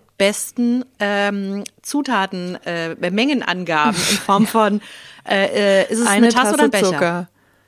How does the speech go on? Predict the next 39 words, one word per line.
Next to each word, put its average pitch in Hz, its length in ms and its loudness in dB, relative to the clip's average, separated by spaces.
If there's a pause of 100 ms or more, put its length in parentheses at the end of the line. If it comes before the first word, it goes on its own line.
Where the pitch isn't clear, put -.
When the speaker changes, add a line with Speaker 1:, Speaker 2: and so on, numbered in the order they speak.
(280)
Speaker 2:
Eine 208 260 0
Tasse 190 300 -4
Zucker, 156 440 -4
sowas 202 280 2
Speaker 1:
Lieb - 40 -20
Speaker 2:
kommt 160 160 -6
Speaker 1:
ich. 160 60 -12
Speaker 2:
da 151 160 -6
rein. 160 320 -10
Speaker 1:
Ich - 140 -8
lieb's. 151 300 -14 (300)
Speaker 2:
Da 185 160 0
kommt 214 240 0
dann 202 140 0
auch 196 180 -4
so 208 140 -2
ein 190 260 -2
Päckchen 190 380 -4
Backpulver 151 600 -6
rein. 147 240 -6
Speaker 1:
Aber 156 100 -4
Speaker 2:
Und 175 60 -2
Speaker 1:
nicht 175 100 -4
Speaker 2:
man 180 140 -4
weiß 185 260 -2
auch 170 120 -6
nicht, 190 320 -4
wie 190 100 -4
groß 180 300 -2
ist - 220 -10
das 151 120 -10
Päckchen. 185 680 -6
Speaker 1:
Ja. 269 200 0 (280)
Speaker 2:
Und 190 260 -2
da 180 180 2
müssen 247 340 2
wir 233 120 0
gleich 180 580 -6
einfach 175 680 -6